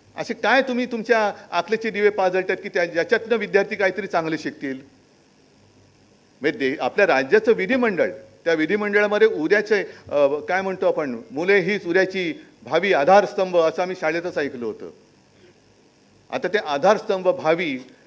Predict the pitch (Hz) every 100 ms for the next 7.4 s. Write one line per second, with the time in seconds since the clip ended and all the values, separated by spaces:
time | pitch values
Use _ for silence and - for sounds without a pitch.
0 | _ - 156 147 226 226 185 175 185 196
1 | 180 170 170 175 170 151 170 160 143 160
2 | 160 160 156 143 143 139 117 110 110 87
3 | - _ _ _ _ _ _ _ _ _
4 | _ _ _ _ _ _ _ _ _ -
5 | 117 143 127 185 175 175 165 160 139 -
6 | 170 143 139 131 151 175 165 160 165 -
7 | - - 143